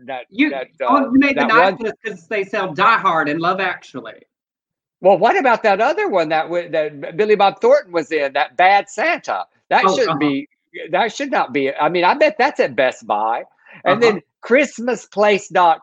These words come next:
Speaker 1: com, which I never knew existed, they're on the nice list for their large selection of nativity scenes. I thought that that was a good one for you,
Speaker 2: Well, I,
Speaker 1: Emerson.
Speaker 2: I feel certain my parents have shopped there before in their nativity
Speaker 1: Hey.
Speaker 2: collections.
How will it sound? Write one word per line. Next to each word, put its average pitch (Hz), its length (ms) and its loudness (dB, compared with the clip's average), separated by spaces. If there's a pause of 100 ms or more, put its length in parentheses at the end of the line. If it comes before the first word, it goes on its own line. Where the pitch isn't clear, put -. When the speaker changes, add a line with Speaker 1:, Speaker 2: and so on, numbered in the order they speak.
Speaker 1:
com, 156 500 -2
which - 160 -12
I 156 140 -4
never 123 320 -8
knew 135 340 -8
existed, 139 760 -2 (280)
they're 247 280 6
on 180 140 2
the 156 80 -4
nice 160 300 0
list 175 180 -10
for 165 140 -2
their 151 220 0
large 214 460 0
selection 196 680 -4
of 190 160 -4
nativity 151 720 -6
scenes. 104 380 -14
I 147 100 2
thought 143 280 0
that 104 140 -20
that 107 160 0
was 101 140 -10
a 101 80 -8
good 95 200 -6
one 92 180 -6
for 104 80 0
you, 95 200 0
Speaker 2:
Well, 92 120 4
I, 202 60 0
Speaker 1:
Emerson. 208 260 -2
Speaker 2:
I 220 120 0
feel 233 220 -4
certain 202 400 -4
my 165 180 -2
parents 160 380 -4
have 147 140 -14
shopped 165 360 -4
there 127 200 -8
before 113 480 -10
in 117 80 -12
their 127 200 -6
nativity 139 580 -2
Speaker 1:
Hey. 117 60 -6
Speaker 2:
collections. 120 760 -16